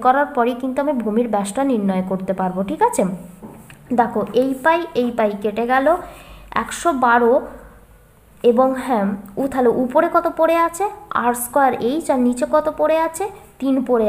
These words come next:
আছে, আর ডান দিকে কি পড়ে আছে, একশো বারো পড়ে আছে। আমাকে এইচের মানটা কত দিয়ে দিয়েছে, এইচের মানটা দিয়ে দিয়েছে হচ্ছে একুশ সেন্টিমিটার আমাকে দিয়ে দিয়েছে। তাহলে এইচের মানটা আমি এখানে বসাচ্ছি। তাহলে আর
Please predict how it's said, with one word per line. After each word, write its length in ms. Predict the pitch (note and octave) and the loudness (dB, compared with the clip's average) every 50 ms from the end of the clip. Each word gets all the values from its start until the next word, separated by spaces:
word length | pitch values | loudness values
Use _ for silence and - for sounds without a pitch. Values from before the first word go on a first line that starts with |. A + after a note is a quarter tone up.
| G#3 G3+ | 2 0
আছে, 200 | G3+ G3+ - G#3 G3 G3 - - - - - | 0 -2 -4 -6 -6 -6 -8 -12 -14 -6 -4
আর 60 | - A3 G#3+ | -2 0 2
ডান 140 | A3+ A3+ A#3+ B3+ C4 | 2 2 2 0 0
দিকে 160 | C#4 C4+ D#4 - | -2 -6 -6 -6
কি 60 | - E4 - D#4+ | -8 -6 0 2
পড়ে 180 | D#4+ D#4+ E4 E4 E4+ | 2 2 4 2 0
আছে, 180 | E4 E4 - G#4+ B4+ - - A3 | 0 -2 -4 -6 -6 -6 -8 -8
একশো 240 | A3 - - - D4+ D4+ A3+ G#3 | -8 -8 0 4 4 4 6 4
বারো 220 | G#3 G3 G3 G3+ G3+ G3 G3 | 4 4 4 4 4 2 2
পড়ে 180 | G3+ G3 F#3+ F#3+ G3 F#3+ | 0 0 0 0 -2 -2
আছে। 200 | G3 - - G3 G3 G3 - - - | -4 -4 -4 -4 -6 -6 -6 -4 -4
আমাকে 260 | A#3+ C4 C4 C4 E4 E4+ - - - A#3+ | -2 -2 -4 -6 -8 -12 -8 -2 0 0
এইচের 320 | B3 C4 C4 C4 D4+ D#4+ D#4 C#4 B3+ | 0 0 -2 -2 -2 0 0 2 2
মানটা 260 | B3 B3+ C4 B3+ D4+ D4+ D4+ | 2 2 2 0 0 0 0
কত 100 | D4+ D4+ D#4 C#4 | 0 -2 -2 -4
দিয়ে 140 | D4+ D#4 D#4 D4+ | -6 -6 -6 -6
দিয়েছে, 300 | D#4+ D#4+ E4 D#4+ E4 F4+ F4 - - A3 | -6 -6 -6 -6 -6 -8 -8 -6 -4 -4
এইচের 300 | A#3 A#3 A3 A3 C#4 C4+ C4+ | -4 -4 -2 -2 -2 -2 0
মানটা 220 | C#4 C#4 C#4 C#4 D4 C4 | 0 -2 -2 -2 -4 -4
দিয়ে 140 | C#4+ C#4+ C#4+ C#4 | -4 -4 -6 -6
দিয়েছে 300 | C#4+ D4 D4+ D4+ D4 D4+ D#4+ D4+ | -4 -4 -4 -4 -2 -2 0 0
হচ্ছে 260 | D#4 D4+ - - - F#4+ F#4+ - - - - - - - - A#3+ | 0 -2 -4 -8 -10 -10 -10 -14 -18 -20 -20 -20 -10 -2 0 2
একুশ 260 | B3 B3 B3 C4 C#4 C4+ - - | 2 2 0 -4 -2 -2 -2 -2
সেন্টিমিটার 580 | C#4+ C4+ C4+ C4+ C4 C#4+ C#4 D4 C#4+ E4 F4+ F4+ C#4 | -2 -2 -2 -2 -2 -2 -4 -2 0 0 2 2 2
আমাকে 200 | A#3+ A#3+ - D4+ C4+ A#3+ | 2 2 0 0 0 0
দিয়ে 140 | A#3 G#3+ G3 F#3+ | 0 0 0 0
দিয়েছে। 280 | G3 G3 G3 G3 G3 G#3 G#3 | 0 -2 -2 -2 -4 -6 -4
তাহলে 180 | - A#3+ B3 B3+ B3 - A3+ | -2 -2 -2 -2 -4 -4 -4
এইচের 260 | A#3+ B3+ A#3+ B3 D4+ C#4 C#4 | -4 -4 -2 -2 0 0 2
মানটা 200 | C4+ C4+ C4+ D4 | 0 0 0 0
আমি 80 | C#4+ C#4 C#4 | 0 0 -2
এখানে 180 | C4+ C#4 C#4 C#4+ C4 C#4 | -2 -2 -2 -2 0 0
বসাচ্ছি। 480 | C#4+ C#4 C#4+ D4+ D4+ D4+ - - - E4+ - - - - - - - - - | -2 -2 -2 -4 -6 -6 -8 -8 -8 -8 -8 -10 -14 -20 -20 -20 -20 -10 -6
তাহলে 180 | - A#3 A#3 A#3 - A3+ A3 A3+ | -4 -2 -2 -2 0 2 2 2
আর 80 | B3 | 2